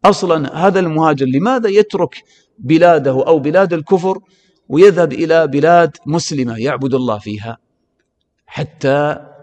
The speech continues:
يعبد الله، حتى يترك المحرمات، حتى لا يفتن في دينه. فهذه الهجرة، الهجرة الحقيقية.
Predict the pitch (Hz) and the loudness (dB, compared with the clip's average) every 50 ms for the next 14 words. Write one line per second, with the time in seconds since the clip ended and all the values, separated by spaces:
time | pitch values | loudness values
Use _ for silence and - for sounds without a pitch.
0 | - - _ - 156 175 175 175 175 170 160 175 190 190 196 214 226 214 202 - | -20 -20 _ -4 -2 -2 0 0 -2 -2 -2 -2 -4 -4 -4 -4 -6 -6 -8 -14
1 | - _ _ _ _ _ _ _ _ _ - 160 156 - - - 165 156 160 160 | -20 _ _ _ _ _ _ _ _ _ -10 -10 -10 -10 -4 0 2 2 4 2
2 | 165 160 - - - - - - - 165 190 180 208 180 170 - 190 165 156 156 | 2 0 -4 -10 -20 -20 -20 -6 -2 -2 -2 0 -2 -4 -2 -2 -2 -2 -2 -4
3 | 139 160 170 165 165 165 180 190 220 214 190 - - _ _ _ _ _ _ _ | -4 -2 0 0 2 0 0 -2 -4 -6 -8 -8 -12 _ _ _ _ _ _ _
4 | _ _ - 170 151 - 160 147 165 185 196 185 190 - 190 180 156 139 175 175 | _ _ -14 -14 -10 -8 -2 0 2 4 4 2 2 -2 -6 -6 -4 -4 -4 -4
5 | 170 190 226 240 233 202 196 151 - _ _ _ _ _ _ _ _ _ _ _ | -4 -2 -2 -2 -2 -2 -4 -8 -12 _ _ _ _ _ _ _ _ _ _ _
6 | _ _ _ _ - 196 226 254 240 269 277 233 208 240 208 240 220 - - 143 | _ _ _ _ -2 2 2 4 4 4 2 2 0 0 2 2 2 2 2 0
7 | 160 202 185 214 196 165 135 - 165 - 190 185 - - 247 247 214 143 - - | 0 0 2 0 0 0 -4 -8 -8 -6 -6 -4 -2 -2 -2 -2 -2 -4 -10 -14